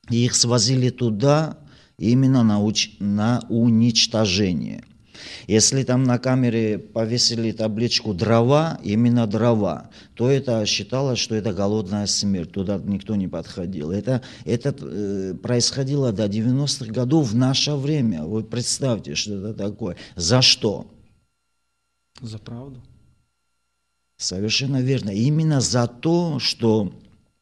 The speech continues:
Speaker 1: всегда мы были против насилия.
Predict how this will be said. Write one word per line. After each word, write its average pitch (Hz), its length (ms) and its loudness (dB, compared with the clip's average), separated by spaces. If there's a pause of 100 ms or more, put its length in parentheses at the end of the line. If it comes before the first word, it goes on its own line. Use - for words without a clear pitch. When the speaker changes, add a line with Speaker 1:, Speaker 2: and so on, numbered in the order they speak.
(220)
Speaker 1:
всегда 123 480 2
мы 120 160 6
были 113 340 2
против 113 380 -2
насилия. 98 720 -2